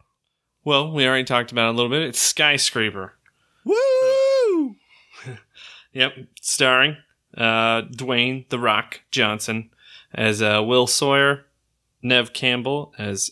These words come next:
Speaker 1: Sarah Sawyer, Pablo Schreiber as Ben, uh, No-, Noah Tyler as Mister Pierce,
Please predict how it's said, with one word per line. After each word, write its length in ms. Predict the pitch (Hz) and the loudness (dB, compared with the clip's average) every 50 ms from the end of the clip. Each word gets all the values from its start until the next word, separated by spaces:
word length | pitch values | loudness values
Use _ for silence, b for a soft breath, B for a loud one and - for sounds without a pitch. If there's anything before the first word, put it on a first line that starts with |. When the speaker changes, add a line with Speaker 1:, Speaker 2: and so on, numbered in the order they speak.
| - _ | -8 _
Speaker 1:
Sarah 340 | - - - 160 160 139 110 | -2 0 2 4 2 2 2
Sawyer, 480 | - - 110 107 101 101 107 117 117 b b b b b b b b b _ _ | 2 0 2 0 0 0 -2 -4 -8 b b b b b b b b b _ _
Pablo 520 | - 131 117 110 110 113 110 110 101 - _ _ | 0 2 2 2 0 -2 -2 -2 -4 -8 _ _
Schreiber 680 | - - - - 143 135 127 120 127 135 143 139 - _ _ | -6 -4 -2 0 2 2 2 4 2 0 0 -2 -6 _ _
as 180 | - 107 104 104 | -10 -8 -8 -2
Ben, 440 | - 123 123 131 135 147 143 139 _ _ _ _ _ _ _ _ _ _ _ _ _ _ _ _ _ _ _ _ _ _ - | 0 2 2 2 0 -2 -6 -10 _ _ _ _ _ _ _ _ _ _ _ _ _ _ _ _ _ _ _ _ _ _ -18
uh, 180 | 101 95 95 80 | -16 -16 -16 -16
No-, 540 | - 101 127 123 127 131 127 135 139 135 131 - | -12 -8 -4 -2 0 0 2 0 0 -2 -4 -4
Noah 380 | 131 127 135 143 156 160 156 151 | -2 0 0 2 2 2 0 -2
Tyler 520 | 156 - 139 131 135 143 151 151 160 165 | -2 -2 0 2 2 2 0 -2 -4 -4
as 220 | 143 117 107 107 | -4 -6 -6 -6
Mister 280 | 117 120 117 - - 107 | -4 -4 -4 -4 -6 -8
Pierce, 680 | - - - 170 190 226 226 - - - - - - | -8 -6 -4 -2 -2 -2 -2 -4 -6 -6 -8 -10 -12